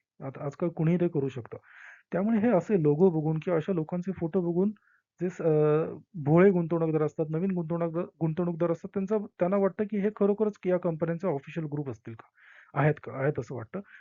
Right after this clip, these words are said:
आणि त्याच्यानंतर त्या कंप-, त्या ग्रुपवरती ज्या काही गुंतवणुकीच्या टिप्स येतात, त्याच्यामध्ये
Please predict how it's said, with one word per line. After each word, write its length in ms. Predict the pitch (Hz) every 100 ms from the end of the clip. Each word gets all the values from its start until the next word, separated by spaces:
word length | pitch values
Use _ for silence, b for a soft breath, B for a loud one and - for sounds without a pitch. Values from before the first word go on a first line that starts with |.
| B
आणि 100 | 190 202 -
त्याच्यानंतर 520 | 139 196 202 180 190
त्या 180 | 185 180
कंप-, 460 | 175 160 156 151 151
त्या 120 | 156
ग्रुपवरती 540 | 165 156 160 147 143 170
ज्या 280 | 127 139 170
काही 220 | 190 185
गुंतवणुकीच्या 580 | 160 147 151 156 156 151 -
टिप्स 180 | 156 -
येतात, 200 | 135 151 -
त्याच्यामध्ये 500 | 131 147 143 139